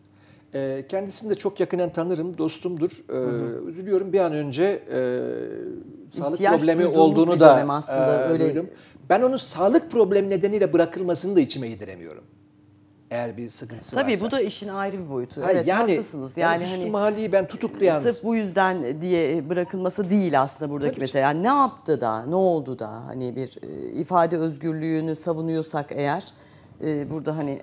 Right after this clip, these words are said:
Speaker 2: rahatsızlığını öne çıkar-, çıkararak da
Speaker 1: Yani k-, tam tersine Türkiye'nin şu anda Şam'la temasa geçmeye çalışıyor. Bu
Speaker 2: Hı hı.
Speaker 1: tür insanlardan da
Speaker 2: O kadar
Speaker 1: yararlanmamız lazım.
Speaker 2: ihtiyaç var, karış karış bilen birisi
Speaker 1: Evet, yararlanmamız
Speaker 2: sonuçta
Speaker 1: da
Speaker 2: bölgeyi.
Speaker 1: lazım bu tür
Speaker 2: Hı hı.
Speaker 1: insanlardan.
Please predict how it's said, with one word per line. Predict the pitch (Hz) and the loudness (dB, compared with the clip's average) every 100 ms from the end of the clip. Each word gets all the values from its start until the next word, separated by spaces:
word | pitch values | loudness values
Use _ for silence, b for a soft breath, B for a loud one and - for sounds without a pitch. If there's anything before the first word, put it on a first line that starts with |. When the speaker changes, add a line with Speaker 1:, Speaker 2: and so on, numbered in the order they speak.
| 98 | -8
Speaker 2:
rahatsızlığını | 160 156 151 156 139 147 151 | -4 -4 -6 -10 -8 -6 -6
öne | 131 151 | -4 -6
çıkar-, | 147 - 151 143 139 - | -8 -10 -8 -8 -8 -12
çıkararak | - 160 147 135 127 - | -12 -8 -6 -6 -6 -8
da | 185 196 B B B B - - - - | -12 -12 B B B B -20 -20 -14 -4
Speaker 1:
Yani | 190 - | -4 -4
k-, | - - | -10 -8
tam | 196 262 | -6 2
tersine | 294 294 247 190 | 4 4 2 -2
Türkiye'nin | - 202 285 277 | -4 -4 0 0
şu | 196 226 | 0 2
anda | 269 240 151 | 4 4 0
Şam'la | - 208 254 - | 0 0 0 0
temasa | 160 170 233 | -2 -2 0
geçmeye | 262 262 - 190 | 2 0 0 -2
çalışıyor. | 151 139 123 - 117 | 0 -2 -2 -4 -6
Bu | 160 | -4
Speaker 2:
Hı | |
hı. | 151 | -2
Speaker 1:
tür | 220 | 0
insanlardan | 220 196 202 202 196 220 | 0 2 2 4 2 6
da | 220 | 8
Speaker 2:
O | |
kadar | |
Speaker 1:
yararlanmamız | 165 160 170 175 214 196 170 | 8 6 6 6 8 8 10
lazım. | 143 | 8
Speaker 2:
ihtiyaç | 208 220 240 208 | 8 4 2 2
var, | 185 165 | 2 2
karış | 196 220 - | 0 0 -2
karış | 214 214 - | -2 0 -2
bilen | 240 254 285 | 0 2 4
birisi | 277 202 208 220 | 8 8 8 4
Speaker 1:
Evet, | 190 | 4
yararlanmamız | 165 190 196 196 202 226 | 6 8 8 6 6 6
Speaker 2:
sonuçta | 160 | 8
Speaker 1:
da | |
Speaker 2:
bölgeyi. | 170 151 | 8 8
Speaker 1:
lazım | 131 123 | 6 0
bu | 120 | -4
tür | 160 | -4
Speaker 2:
Hı | 156 | -6
hı. | |
Speaker 1:
insanlardan. | - 120 110 104 98 90 | -6 -10 -12 -12 -12 -14